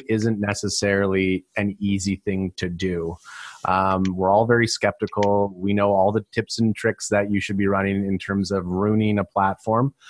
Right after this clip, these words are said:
So what kind of challenges did you and the other Joe face when building out your, uh, organization and then,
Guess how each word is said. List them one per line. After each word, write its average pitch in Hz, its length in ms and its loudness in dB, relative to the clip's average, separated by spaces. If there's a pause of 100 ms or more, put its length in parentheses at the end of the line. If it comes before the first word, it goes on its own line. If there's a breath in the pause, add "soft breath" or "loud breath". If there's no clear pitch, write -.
(200 loud breath)
So 123 360 4
what 147 240 2
kind 185 160 2
of 131 80 0
challenges 127 480 2
did 104 160 0
you 113 300 4
and 104 600 0 (360)
the 104 440 2
other 131 260 4
Joe 95 540 2 (520 soft breath)
face 113 280 2
when 107 240 0
building 110 360 2
out 104 180 0
your, 101 500 2
uh, 95 200 2
organization 104 680 0
and 104 120 2
then, 98 180 0